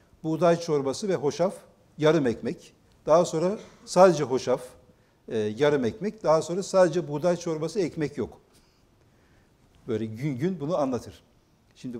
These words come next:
bu aslında Kultur Amare cephesinde yaşanmış bir hadisedir ve bizim askerimizin ne vaziyette olduğunu, üst postalının ne vaziyette olduğunu gördük. İkinci bir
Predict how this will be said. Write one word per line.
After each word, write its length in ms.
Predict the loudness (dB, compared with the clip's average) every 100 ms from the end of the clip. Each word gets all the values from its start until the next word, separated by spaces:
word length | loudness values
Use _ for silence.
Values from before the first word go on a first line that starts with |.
| -10
bu 280 | -8 -8 -10 _ _ -8
aslında 400 | -6 -6 -8 -8 -12 -12
Kultur 320 | -10 -6 -8 -6
Amare 360 | -2 0 0
cephesinde 500 | -2 -6 -6 -6 -6
yaşanmış 580 | -4 -4 -4 -6 -8 -10
bir 60 | -6
hadisedir 560 | -6 -6 -12 -12 -8
ve 160 | -8 -8 -12 _ _ _
bizim 240 | -12 -8 -4
askerimizin 800 | -6 -4 -6 -4 -6 -8 -10 -6
ne 120 | -2
vaziyette 460 | -2 -4 -10 -10 -10
olduğunu, 580 | -8 -6 -8 -8 -12 -16 _ -20
üst 160 | -20 -20 -20 -20 _ _ _ -10
postalının 520 | -8 -6 -6 -4 -4
ne 100 | -4
vaziyette 420 | -4 -4 -8 -6
olduğunu 320 | -8 -8 -8
gördük. 300 | -4 -6 -6 -18 _ _ _ -20 -20 _ -16
İkinci 360 | -6 -4 0
bir 140 | 0